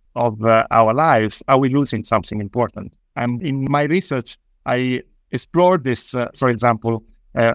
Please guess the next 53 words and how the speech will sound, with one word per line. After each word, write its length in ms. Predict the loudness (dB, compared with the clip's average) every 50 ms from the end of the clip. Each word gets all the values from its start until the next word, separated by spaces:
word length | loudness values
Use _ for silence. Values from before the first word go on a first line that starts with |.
| -2 -4
autonomous 460 | -2 0 2 2 2 2 0 -2 -2
products, 560 | 0 2 2 4 2 0 -4 -6 -10 -12 -10
uh, 40 | -8 -6
of 140 | -4 -2
all 140 | -2 -2 -2
kinds. 520 | -2 -2 -2 -2 -2 -4 -8 -12 -14 -18 -20 -20 -20 -20 -20 -20 -20 -14 -6
You 80 | 0 2
know, 120 | 2 2
they 280 | 2 0 0 0 2 2
are 360 | 2 2 2 0 0 -2 -6 _ _ _ _ _ _ _ _ _ 0
freeing 400 | 2 2 2 2 2 2 2 0
us 340 | 0 -2 -4 -8 -12 -20 _ _ _ _
from 200 | -4 -2 -2 -2
the 80 | -4 -6
tyranny 480 | -6 -2 0 2 2 2 2 2 0
of 140 | 0 -2 -4
chores. 460 | -6 -4 -4 -2 -2 -2 -4 -6 -10
So 140 | -10 -8 -6
we 80 | -4 -2
are 60 | -2
now 260 | 0 0 0 0 0
able 220 | 0 -2 -2 -4 -6
to 100 | -8 -8
spend 260 | -6 -4 -4 -2 0
our 140 | -2 -2 -2
time 300 | -2 -2 -2 -2 -2 -4
doing 220 | -4 -2 -2 0
other 180 | 0 0 -2 -2
things. 420 | -4 -4 -4 -4 -4 -6 -8 -12 -20 _ _ _ _
But 120 | -6 -4 -2
on 80 | 0
the 80 | 0 0
other 160 | 2 2 0
hand, 240 | 0 0 -2 -2 -4
what 240 | -2 -2 -2 0 0
if 220 | 0 -2 -4 -8 _ _ _ _ _ _ _ _
those 220 | -6 -4 -4 -4 -4 -8
chores 580 | -10 -6 -4 -2 -2 -2 -4 -6 -8 -12 -20 _ _ _ _ _ _ _ _ _ _ -2
are 140 | -2 -2
me? 400 | 0 0 0 0 0 0 -2 -6 -12 _
What 220 | -4 -2 -2 -2
if 160 | -2 -4 -4 -4
those 280 | -2 -2 -2 -4 -4
things 320 | -2 -2 0 0 0 -2 0
are 100 | 0 -2
actually 320 | -2 -2 -6 -10 -10 -8
defining 580 | -10 -10 -8 -6 -6 -4 -2 -2 -2 -2 -4 -4
who 180 | -2 0 2
I 100 | 2 2 2
am 200 | 0 -2 -2 -4
as 80 | -4
a 60 | -6
person? 500 | -6 -4 -4 -4 -4 -6 -10 -14 -16 -18